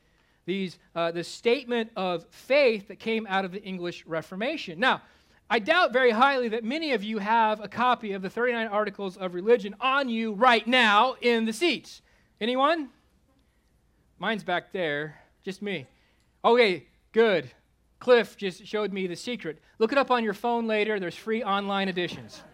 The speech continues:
Two of those articles, two of the thirty-nine, Articles ten and seventeen, deal with the doctrines of free will and predestination and election,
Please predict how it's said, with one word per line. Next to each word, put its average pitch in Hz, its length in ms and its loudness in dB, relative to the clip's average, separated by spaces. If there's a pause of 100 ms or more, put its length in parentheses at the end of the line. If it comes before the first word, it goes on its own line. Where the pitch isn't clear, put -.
(2750)
Two 370 260 2
of 320 80 2
those 269 240 4
articles, 262 600 4
two 311 200 -6
of 277 80 -6
the 247 80 0
thirty-nine, 226 680 -2
Articles 214 400 -2
ten 247 280 -4
and 190 80 -8
seventeen, 214 800 -6 (360)
deal 285 320 -2
with 254 140 -4
the 294 60 -14
doctrines 208 520 0
of 214 100 -6
free 240 320 -6
will 220 420 0
and 190 140 -8
predestination 190 840 -8
and 175 160 -10
election, 175 440 -10